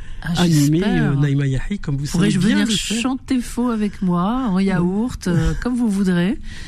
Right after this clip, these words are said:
Speaker 1: On va passer un très, très beau moment ce treize juillet à la Fondation de vingt heures à vingt-deux heures.
Speaker 2: Et, euh,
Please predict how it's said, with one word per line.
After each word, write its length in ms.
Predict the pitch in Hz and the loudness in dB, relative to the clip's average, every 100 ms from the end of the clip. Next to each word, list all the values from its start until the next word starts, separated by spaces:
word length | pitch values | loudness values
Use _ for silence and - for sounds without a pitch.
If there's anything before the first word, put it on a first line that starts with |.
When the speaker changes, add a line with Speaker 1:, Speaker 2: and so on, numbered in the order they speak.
| - - - | -2 -2 0
Speaker 1:
On 100 | - | 0
va 160 | 160 175 | 0 0
passer 260 | 196 - | 0 0
un 100 | 196 | -2
très, 160 | - 196 | 0 -2
très 180 | - 185 | -2 0
beau 140 | 175 | 2
moment 260 | 175 165 214 | 2 2 0
ce 160 | - | -2
treize 340 | 160 - 202 180 | -2 0 2 2
juillet 360 | 160 156 165 | 0 0 2
à 60 | 175 | 2
la 100 | 160 | 0
Fondation 500 | - 160 156 - 208 | 0 0 2 2 2
de 80 | 175 | 2
vingt 260 | 156 151 175 | 0 0 0
heures 80 | |
à 60 | 160 | 0
vingt-deux 420 | 156 165 165 156 | 2 2 2 0
heures. 280 | 156 160 - - - - - - - - - - - | -2 -4 -10 -14 -14 -14 -14 -14 -14 -16 -16 -8 0
Speaker 2:
Et, 300 | 196 190 175 | 2 4 2
euh, 400 | 160 156 156 | 2 2 0